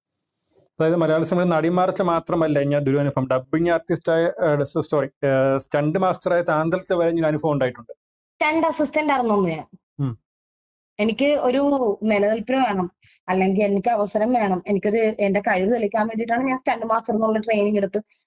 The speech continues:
Speaker 2: ആ ഒരു ഇതിൽ ചു-, മേഖലയിലോട്ട് വന്നത്. അതുവരെ ഞാൻ അസിസ്റ്റന്റ് ആയിരുന്നു, പതിനഞ്ച് വർഷം അസിസ്റ്റന്റ് ആയിരുന്നു. ഒത്തിരി മാസ്റ്റേഴ്സിന്റെ ഒപ്പം നിൽപ്പുണ്ട്. ഒരു, ഒരു മാസ്റ്റേഴ്സ് ഇതുവരെ മോശമായിട്ട് വരാൻ, ശശി മാസ്റ്റർക്ക് എന്നോട് എന്താ പറയാ, ഒരു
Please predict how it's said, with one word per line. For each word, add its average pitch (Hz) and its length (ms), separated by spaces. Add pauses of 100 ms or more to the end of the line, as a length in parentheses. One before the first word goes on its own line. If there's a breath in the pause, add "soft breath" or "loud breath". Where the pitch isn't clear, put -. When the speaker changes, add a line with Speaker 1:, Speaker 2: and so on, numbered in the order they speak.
(120)
Speaker 2:
ആ 196 60
ഒരു 208 320
ഇതിൽ 196 220
ചു-, 196 320
മേഖലയിലോട്ട് 185 480
വന്നത്. 165 280 (560)
അതുവരെ 190 300
ഞാൻ 240 180
അസിസ്റ്റന്റ് 262 440
ആയിരുന്നു, 247 240
പതിനഞ്ച് 190 300
വർഷം 262 340
അസിസ്റ്റന്റ് 240 460
ആയിരുന്നു. 220 280 (460)
ഒത്തിരി 330 220
മാസ്റ്റേഴ്സിന്റെ 285 500
ഒപ്പം 240 160
നിൽപ്പുണ്ട്. 190 300 (420 soft breath)
ഒരു, 285 240
ഒരു 339 320
മാസ്റ്റേഴ്സ് 320 560
ഇതുവരെ 269 220
മോശമായിട്ട് 240 480
വരാൻ, 202 260
ശശി 233 260
മാസ്റ്റർക്ക് 285 400
എന്നോട് 311 380 (420 loud breath)
എന്താ 254 180
പറയാ, 240 240
ഒരു 277 160